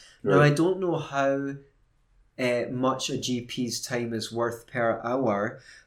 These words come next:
Speaker 1: but, um, I'm guessing since they have to do seven years at university, they're probably highly qualified and their, their time's probably worth a lot of money. Now, this is the divisiveness and finger-pointing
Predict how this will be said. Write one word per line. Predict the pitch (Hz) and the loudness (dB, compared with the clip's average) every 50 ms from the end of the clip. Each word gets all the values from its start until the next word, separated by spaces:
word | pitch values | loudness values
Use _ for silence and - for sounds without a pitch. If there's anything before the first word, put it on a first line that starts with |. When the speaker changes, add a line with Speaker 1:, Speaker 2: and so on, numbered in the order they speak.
| _ _ | _ _
Speaker 1:
but, | - 135 123 120 117 117 117 107 - - - - - | 2 4 6 6 6 4 2 0 -2 -6 -10 -6 -4
um, | 123 120 117 117 113 117 117 113 110 - _ _ _ - - | -2 0 0 -2 -2 -4 -6 -10 -12 -16 _ _ _ -12 -4
I'm | 135 131 123 123 | -2 0 0 2
guessing | 127 139 143 151 151 - - - 143 135 | 4 6 6 6 4 2 0 0 0 0
since | 135 - 131 120 - - - | 0 -2 -2 -2 -2 -2 0
they | - 127 120 | 0 0 0
have | 120 113 113 117 113 - | 2 2 0 -2 -2 -4
to | - 110 | -10 -6
do | - 120 113 | -2 -2 -2
seven | 113 - - 113 117 120 | -2 -2 -4 -4 -4 -4
years | 120 117 117 113 113 | -4 -4 -6 -6 -6
at | 117 - | -6 -6
university, | 120 113 107 107 117 113 113 113 - 120 113 - - 117 | -4 -4 -4 -2 -2 -4 -4 -4 -6 -8 -6 -4 -2 -2
they're | 110 113 | -2 -2
probably | 107 - - 123 120 117 120 113 | -4 -4 -2 -2 -2 0 0 -2
highly | 110 110 117 113 110 | 0 0 0 0 -2
qualified | - - 113 110 110 107 - 113 110 110 107 110 | -2 0 2 2 2 0 0 0 2 2 2 0
and | 113 113 | -4 -4
their, | 110 110 | -4 -4
their | 104 101 117 110 | -4 -6 -8 -8
time's | - 120 117 117 - | -4 -4 -6 -6 -6
probably | - - 117 110 117 113 | -6 -6 -4 -2 -2 -2
worth | 107 110 113 110 - - | -2 -2 -4 -4 -6 -8
a | 113 | -6
lot | 113 117 110 104 - | -4 -2 -2 -2 -2
of | 110 117 | -2 -2
money. | 127 139 147 139 117 107 - - - - - - - - - _ _ | 0 0 2 2 0 -2 -4 -10 -16 -16 -16 -18 -18 -20 -20 _ _
Now, | 151 147 151 147 147 143 143 143 143 - - _ _ _ _ _ _ _ _ _ _ _ _ _ _ _ _ _ _ - | 4 8 10 10 10 8 6 2 -4 -10 -20 _ _ _ _ _ _ _ _ _ _ _ _ _ _ _ _ _ _ 10
this | 185 190 190 - - | 10 10 10 10 4
is | 233 220 220 - - | 4 2 2 2 2
the | - 196 190 | 6 8 8
divisiveness | 180 - 170 147 143 - 147 151 147 - - 208 196 175 - 165 147 135 107 92 95 - - - - - - - - - - _ _ _ _ | 8 8 6 4 6 8 8 8 8 6 2 2 2 0 0 0 0 0 0 0 -4 -8 -10 -8 -6 -6 -6 -6 -8 -10 -16 _ _ _ _
and | - 135 131 131 - | -4 -2 -2 -2 -4
finger-pointing | - - 147 147 165 165 180 180 175 - - 175 160 160 156 156 156 151 - - 110 101 98 98 104 104 104 | 0 2 4 4 4 6 4 4 4 2 -2 0 0 2 0 -2 -4 -6 -4 -2 0 0 0 -2 -6 -8 -10